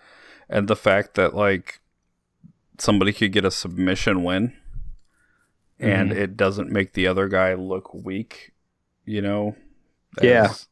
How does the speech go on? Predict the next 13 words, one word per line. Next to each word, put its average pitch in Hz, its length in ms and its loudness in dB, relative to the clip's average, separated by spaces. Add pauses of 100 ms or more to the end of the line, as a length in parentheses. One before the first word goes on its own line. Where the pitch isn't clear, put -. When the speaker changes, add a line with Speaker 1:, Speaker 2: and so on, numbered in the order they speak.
(160)
Speaker 1:
seems 98 440 -4
to - 100 -10
be 90 420 -6 (120)
the 87 100 -10
case 92 420 -6
on 92 400 -8
other 107 400 -2 (540)
promotions. 110 840 2 (1000)
Speaker 2:
Mm-hmm. 123 120 -2
Speaker 1:
Like, 107 220 2
that's 101 400 -2
even 101 320 -2
better. 90 400 -4